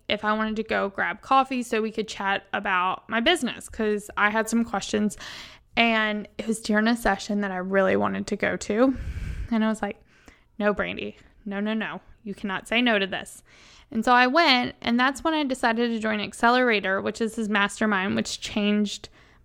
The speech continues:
my business once again. So going to that coffee made way big a difference in my business than anything I would have learned at that session. So that's the big thing.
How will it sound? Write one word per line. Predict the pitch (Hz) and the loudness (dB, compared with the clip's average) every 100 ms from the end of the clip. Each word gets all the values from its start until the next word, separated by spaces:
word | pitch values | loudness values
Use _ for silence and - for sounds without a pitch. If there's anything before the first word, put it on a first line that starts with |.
| - | -2
my | 202 | 2
business | 196 196 196 196 - | 2 0 -2 -4 -2
once | 190 190 - | -2 0 -2
again. | 180 - - - - - - - _ | -2 -2 -2 -6 -18 -20 -20 -20 _
So | - 233 220 214 - - 208 | 6 8 8 4 0 -8 -4
going | 220 226 269 302 302 - | 0 2 2 0 -2 -8
to | - | -2
that | 226 - | 0 0
coffee | - 202 202 - 330 370 349 - - - | -4 -4 -4 0 0 0 -4 -12 -20 -4
made | 233 247 247 240 - - | 2 4 4 2 0 -6
way | 220 208 214 220 | -8 -2 2 4
big | 240 285 | 4 4
a | 254 | 2
difference | 233 240 240 226 | 2 2 0 0
in | |
my | 214 | -2
business | 208 196 202 254 277 - - - - _ - | 0 0 2 2 2 -2 -18 -20 -20 _ 4
than | 277 254 - - | 4 4 0 0
anything | 254 285 294 302 285 269 | 4 6 6 6 4 2
I | 214 233 | 2 4
would | 233 233 | 4 4
have | 226 202 | 4 2
learned | 208 196 214 254 269 - - - _ - | 2 4 4 2 0 -4 -16 -20 _ 2
at | 214 | 4
that | 208 196 | 2 -4
session. | - 185 - - - - - - - - - - - | -4 -6 -6 -6 -8 -12 -14 -14 -18 -20 -20 -20 -20
So | - 247 233 | 4 6 6
that's | 202 226 254 - | 6 2 0 -4
the | 320 | 0
big | 277 - | 0 0
thing. | - 285 196 | 0 0 0